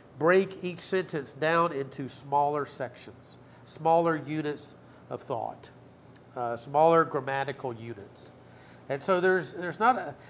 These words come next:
there's kind of a, it's a kind of a science and an art to it. You'll get the feel for it as you begin to examine verses in the text. You'll begin to f-, get a feel for how you divide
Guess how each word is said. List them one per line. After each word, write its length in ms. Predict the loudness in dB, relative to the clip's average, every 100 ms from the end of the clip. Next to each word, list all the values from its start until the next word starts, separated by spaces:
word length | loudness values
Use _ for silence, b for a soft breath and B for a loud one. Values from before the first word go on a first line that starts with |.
| B
there's 160 | -8 -2
kind 240 | 2 4
of 120 | 6
a, 140 | 6 4
it's 140 | 0
a 60 | -4
kind 200 | 0 0
of 80 |
a 40 | 0
science 440 | 2 4 4 0
and 80 | -4
an 60 | 4
art 300 | 6 4 2
to 180 | -8 -8
it. 100 | -12 -20 B B B
You'll 100 | -4
get 240 | 0 0 0
the 80 |
feel 380 | -4 0 6 8
for 280 | 6 2 0
it 60 | 2
as 320 | 2 2 0
you 320 | 0 2 0 -6 B
begin 400 | -8 -2 0 0 0
to 120 | -4
examine 580 | -4 0 0 0 -2 0
verses 640 | 2 2 0 -4 -6 -4
in 260 | -2 -2 -4
the 60 |
text. 560 | 0 4 4 2 -8 -16 B B B
You'll 160 | -2
begin 340 | -2 0 0 0
to 120 | -2
f-, 280 | -6 -12 -20 -4
get 100 | -2
a 60 | -2
feel 340 | -4 0 0
for 220 | 2 0
how 260 | 6 8 8
you 320 | 6 -2 -6 -8 B B
divide 680 | 2 8 8 8 6 0